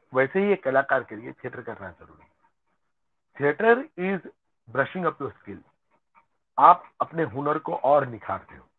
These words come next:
उसके अंदर जो जान लगा देते हो कि,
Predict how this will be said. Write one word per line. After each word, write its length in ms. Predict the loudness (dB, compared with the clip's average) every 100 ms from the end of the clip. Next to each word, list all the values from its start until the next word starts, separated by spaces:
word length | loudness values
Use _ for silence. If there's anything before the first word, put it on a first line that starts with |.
| _ _ _ _ _ _ _ _ _
उसके 240 | -18 -8 -6
अंदर 360 | -2 -2 -2 -6 _ _ _ _ _ _ _
जो 480 | -10 -2 0 0 -4 _ _ -20
जान 540 | -20 -20 -2 0 0
लगा 220 | -2 -6
देते 260 | -8 -12 -10
हो 80 | -12
कि, 200 | -10